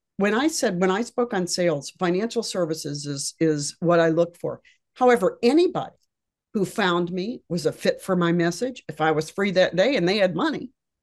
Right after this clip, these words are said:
and I felt like I was a good fit for them, I'm there.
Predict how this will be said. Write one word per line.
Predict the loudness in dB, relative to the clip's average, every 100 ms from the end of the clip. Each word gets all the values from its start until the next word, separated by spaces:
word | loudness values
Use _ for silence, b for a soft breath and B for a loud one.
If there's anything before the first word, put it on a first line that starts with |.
| _ _ _ _ _ _ _ 0
and | 2
I | 4
felt | 2 2 2
like | 2 2 -2 -2
I | 0
was | 0 -2
a |
good | -4 -4 -4
fit | -6 -8
for | -6
them, | -2 -2 -2 -4
I'm | -2 0
there. | 0 -2 -4